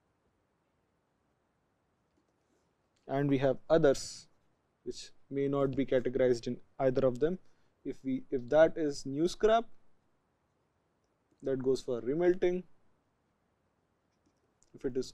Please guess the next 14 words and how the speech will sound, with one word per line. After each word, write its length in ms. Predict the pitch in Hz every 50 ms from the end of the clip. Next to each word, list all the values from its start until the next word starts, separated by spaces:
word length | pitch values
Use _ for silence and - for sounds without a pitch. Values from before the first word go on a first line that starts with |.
| - -
old 300 | 170 180 190 190 185 175
scrap, 440 | - - - 175 160 156 151 151 - - - - - - _ _ _ _ _ _ _ _ _ _ _ _ _ _ _ _ _ _ _ _ _ _ _ _ _ _ _ _ _ _ _ _ _ _ _ _ _ _ _ _ _ _ _ _ _ _ _ _ - -
it 120 | 139 131
goes 200 | 120 127 120 -
for 100 | - 151
refining. 460 | 135 123 - - 110 107 113 117 120 - _ _ _ _ _ _ _ _ _ _ _ _ _ _ _ _ _ _ _ _ _ _ _ _ _ _ _ _ _ _ _ _ _ _ _ -
And 220 | 165 180 208 214
we 100 | 214 247
have 260 | 220 226 269 247 202 180
discussed 420 | 196 196 - - 254 247 247 -
previously 600 | 220 220 208 180 208 208 - - 220 220 220 208
in 120 | 202 196
the, 240 | 185 190 180 165 139 -
uh, 220 | - 160 151